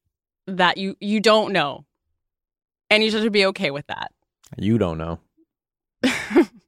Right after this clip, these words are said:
Speaker 2: This is what, this is the, I'm embracing that you don't know right now.
Speaker 1: I don't know.
Speaker 2: I'm
Speaker 1: I
Speaker 2: being
Speaker 1: don't know.
Speaker 2: forced to.
Speaker 1: I don't know what I'm doing. They just tell me what to do and I do it.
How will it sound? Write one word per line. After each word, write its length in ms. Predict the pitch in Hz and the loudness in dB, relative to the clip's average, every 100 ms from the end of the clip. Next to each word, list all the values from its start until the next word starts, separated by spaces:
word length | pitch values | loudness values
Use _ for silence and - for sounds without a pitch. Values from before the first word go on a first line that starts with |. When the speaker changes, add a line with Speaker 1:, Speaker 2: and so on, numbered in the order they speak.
| _ _ _ _ _ _ 110 | _ _ _ _ _ _ -2
Speaker 2:
This 100 | 120 | 0
is 60 | |
what, 280 | 101 92 92 | 0 -4 -2
this 140 | 104 | -4
is 100 | 104 101 | -2 -6
the, 140 | 104 | -2
I'm 240 | 113 139 | 2 4
embracing 560 | 143 123 131 147 143 123 | 4 4 4 4 2 2
that 140 | 113 | 0
you 180 | 113 131 | 0 4
don't 220 | 120 98 | 4 2
know 80 | 95 | -2
right 360 | 90 90 92 - | -4 -2 -2 0
now. 120 | 190 | 4
Speaker 1:
I 40 | 359 | 6
don't 180 | 381 | 6
know. 220 | 370 381 403 | 6 6 6
Speaker 2:
I'm 140 | - | 4
Speaker 1:
I 20 | |
Speaker 2:
being 120 | 160 147 | 4 4
Speaker 1:
don't 60 | |
know. 80 | - | 6
Speaker 2:
forced 340 | 165 170 156 - | 6 6 4 0
to. 160 | 117 | 2
Speaker 1:
I 240 | 311 349 381 | 6 6 6
don't 300 | 392 381 277 | 6 4 2
know 180 | 294 330 | 2 4
what 220 | 302 302 | 6 6
I'm 240 | 302 262 | 6 4
doing. 600 | 180 247 294 294 220 165 | 2 2 2 2 2 2
They 140 | 165 247 | 2 2
just 220 | 320 - | 2 -2
tell 200 | 226 220 | -4 -4
me 120 | 247 | -2
what 160 | 247 - | -4 -6
to 100 | 214 | -8
do 180 | 214 214 | -8 -6
and 80 | |
I 100 | 214 | -6
do 300 | 190 202 214 | -4 -4 -4
it. 220 | 185 135 | -4 -8